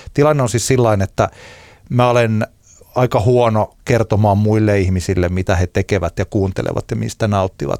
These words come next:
ja on tällainen näin. Mut kyllä mä huomaan, että tässä tämä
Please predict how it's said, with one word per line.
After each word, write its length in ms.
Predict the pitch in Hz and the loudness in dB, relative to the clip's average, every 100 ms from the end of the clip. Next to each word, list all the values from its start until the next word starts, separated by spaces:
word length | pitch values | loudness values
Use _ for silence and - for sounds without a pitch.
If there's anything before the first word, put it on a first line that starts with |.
| - | -6
ja 100 | 90 - | -8 -10
on 200 | - 107 107 | -10 -8 -2
tällainen 440 | 107 104 95 92 | 0 2 2 0
näin. 200 | 95 95 - - - - | 0 -2 -4 -12 -12 -6
Mut 120 | 123 | -4
kyllä 160 | - 156 | 0 2
mä 100 | 170 | 2
huomaan, 440 | 170 170 151 131 | 2 2 2 2
että 320 | 117 - 123 - | 0 0 -2 0
tässä 380 | 135 123 - 120 - - 73 - | 0 0 0 -2 -4 -10 -10 -2
tämä 360 | 123 120 113 | 0 2 0